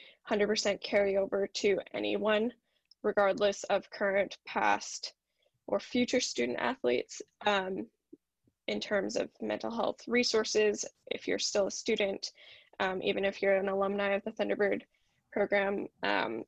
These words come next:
that could be used, but it is definitely, um, focused on the current student athlete.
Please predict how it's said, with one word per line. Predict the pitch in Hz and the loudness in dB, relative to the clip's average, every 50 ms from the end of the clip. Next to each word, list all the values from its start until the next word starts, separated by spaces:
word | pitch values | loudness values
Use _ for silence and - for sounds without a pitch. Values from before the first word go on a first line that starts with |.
| - _ _ | -14 _ _
that | - - - | -6 -6 -6
could | - - 233 220 - | -4 -4 -6 -4 -2
be | - - 165 - - - _ | -2 -2 -2 -2 -4 -6 _
used, | - - 202 214 202 208 233 262 302 - - - - - _ _ _ _ _ _ | -6 -4 -2 0 2 2 0 0 0 -2 -6 -8 -10 -14 _ _ _ _ _ _
but | - - - 104 - - _ _ _ _ _ _ _ _ - | -2 0 0 0 -2 -4 _ _ _ _ _ _ _ _ 0
it | 240 220 196 | 2 2 4
is | 202 202 202 190 - - | 4 2 0 0 -2 -4
definitely, | 196 196 - - 190 - - 180 165 160 226 - - _ _ _ _ _ _ _ _ _ _ _ _ _ - | -4 -4 -4 -4 -4 -2 0 0 2 0 0 -2 -6 _ _ _ _ _ _ _ _ _ _ _ _ _ -4
um, | 101 90 64 62 - - - - _ _ _ _ _ _ _ _ _ - - - - | -2 -2 -2 -2 -4 -6 -8 -14 _ _ _ _ _ _ _ _ _ -18 -18 -16 -16
focused | - - - 185 - - - - - - - - | -4 0 0 0 2 0 -2 -2 -4 -6 -6 -6
on | - 107 110 | -6 -4 -4
the | 110 - | -6 -6
current | - - - - - - | -6 -8 -8 -8 -8 -8
student | - - - - - - - | -10 -8 -8 -8 -8 -8 -8
athlete. | - - - - 78 65 - | -10 -8 -6 -4 -4 -4 -6